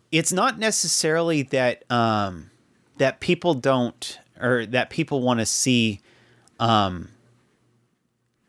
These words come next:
evil. It's more along the lines of they want to be able to relate to them. And I, I think that that's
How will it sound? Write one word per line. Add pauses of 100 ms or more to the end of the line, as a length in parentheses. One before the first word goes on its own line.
evil.
It's
more
along
the
lines
of (680)
they
want
to
be
able
to
relate
to
them. (720)
And (320)
I,
I
think
that
that's